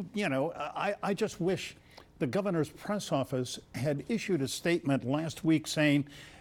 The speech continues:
uh, the governor will be out of pocket for a few days. He has some personal family matters to attend to. If they had said that, nobody would have been talking about why he wasn't seen, why he wasn't commenting.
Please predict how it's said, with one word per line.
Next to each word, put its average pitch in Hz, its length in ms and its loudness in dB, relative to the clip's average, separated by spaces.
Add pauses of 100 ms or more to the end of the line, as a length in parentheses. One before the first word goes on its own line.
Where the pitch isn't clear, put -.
uh, 131 280 0
the 135 160 2
governor 170 420 6
will 139 240 4
be 143 200 4
out 151 200 0
of 143 160 -2
pocket 160 480 0
for 151 220 2
a 135 40 2
few 151 280 4
days. 143 400 4
He 135 180 2
has 131 200 -2
some 113 180 -4
personal 135 580 -2 (260)
family 156 480 4
matters 143 480 2
to 127 180 2
attend 147 380 0
to. 196 180 -2
If - 120 -6
they 254 140 2
had 156 160 0
said 139 300 0
that, 120 220 -2 (240)
nobody 135 540 4
would 117 260 2
have 120 120 0
been 113 200 0
talking 127 500 -2
about 110 360 -2 (340)
why 123 380 2
he 127 180 4
wasn't 123 440 2
seen, 135 460 2
why 117 220 -2
he 117 100 0
wasn't 110 440 -4
commenting. 135 680 0